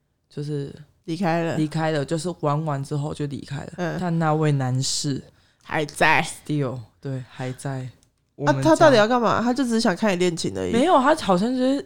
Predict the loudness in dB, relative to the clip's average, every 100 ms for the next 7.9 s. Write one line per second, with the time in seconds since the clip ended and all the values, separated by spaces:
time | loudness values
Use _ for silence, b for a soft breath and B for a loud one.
0 | -6 -2 0 2 2 0 -4 -2 -2 -2
1 | -4 -4 -6 -4 -4 -4 -6 -6 -10 -12
2 | -14 -6 4 8 8 8 6 4 2 -4
3 | B B 2 6 6 6 6 4 4 2
4 | -2 -2 0 0 -2 -10 -8 -6 -6 -4
5 | -2 0 0 0 0 2 2 2 0 -2
6 | 0 2 4 4 4 2 2 0 0 0
7 | 0 0 0 0 0 0 -2 -2